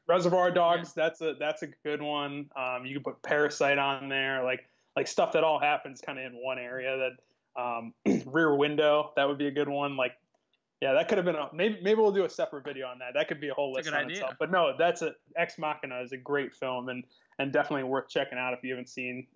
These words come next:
Speaker 1: um, kind of the deeper, deeper cuts on, on some of these, but they're, they're excellent.
Speaker 2: Yeah, I
Speaker 1: Um, so yeah, so yeah, n-, uh, so, sorry.
Speaker 2: Oh.
Speaker 1: Um, so,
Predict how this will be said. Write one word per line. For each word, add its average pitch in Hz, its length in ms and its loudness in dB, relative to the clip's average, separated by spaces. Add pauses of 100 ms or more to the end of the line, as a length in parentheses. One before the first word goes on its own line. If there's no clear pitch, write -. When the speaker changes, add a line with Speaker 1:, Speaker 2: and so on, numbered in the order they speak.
Speaker 1:
um, 123 360 -4 (720)
kind 180 140 2
of 143 80 4
the 131 40 -8
deeper, 147 360 -6 (160)
deeper 147 200 -4
cuts - 440 -2
on, 120 320 -10
on 123 100 -12
some 127 220 -10
of 120 60 -10
these, 123 180 -8
but - 180 -10
they're, 123 320 2
they're 127 260 -2
excellent. 123 440 -4 (880)
Speaker 2:
Yeah, - 180 -12
I 139 220 2
Speaker 1:
Um, 135 80 0
so 196 140 2
yeah, 180 220 4 (300)
so 175 100 -4
yeah, 175 140 4
n-, 139 180 -6
uh, 156 120 0
so, 139 240 -2
sorry. 127 240 -6 (240)
Speaker 2:
Oh. 185 80 -4
Speaker 1:
Um, 170 280 2
so, 190 220 -8